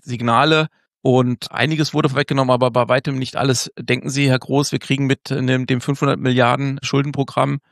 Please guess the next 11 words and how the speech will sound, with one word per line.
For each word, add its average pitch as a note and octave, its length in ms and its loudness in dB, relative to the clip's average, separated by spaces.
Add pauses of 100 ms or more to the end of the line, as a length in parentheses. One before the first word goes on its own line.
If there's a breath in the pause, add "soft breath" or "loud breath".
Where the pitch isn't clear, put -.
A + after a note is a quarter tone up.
(120)
den B2+ 140 0
größten C#3 520 2
finanziell, C#3 640 0
finanzpolitischen C3+ 920 -2 (240)
Impuls D3 760 2
seit C3+ 240 0
der B2+ 100 2
Wiedervereinigung. B2+ 800 -2 (140)
Das D3+ 220 0
alles D#3 420 2
nach C#3+ 440 0